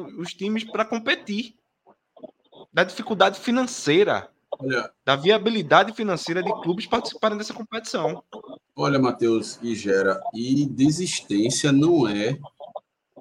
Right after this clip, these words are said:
Speaker 2: nenhuma novidade na última divisão do futebol brasileiro. Por quê?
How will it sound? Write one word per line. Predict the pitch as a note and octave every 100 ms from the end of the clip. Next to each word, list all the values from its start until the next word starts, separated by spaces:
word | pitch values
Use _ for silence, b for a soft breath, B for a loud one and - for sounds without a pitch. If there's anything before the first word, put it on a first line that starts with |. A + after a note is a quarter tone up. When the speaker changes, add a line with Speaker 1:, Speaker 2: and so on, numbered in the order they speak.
| -
Speaker 2:
nenhuma | D#3+ C3 C3
novidade | D3 D#3+ E3 C3+ G#2 G#2 B2
na | C3
última | A#2 A#2 B2+ B2+
divisão | B2+ B2+ F#2 G2 G#2 G#2+ A2 A2
do | A2
futebol | - A#2 - A2+
brasileiro. | A2 A2+ A2+ G#2 F#2 -
Por | - -
quê? | A2 G2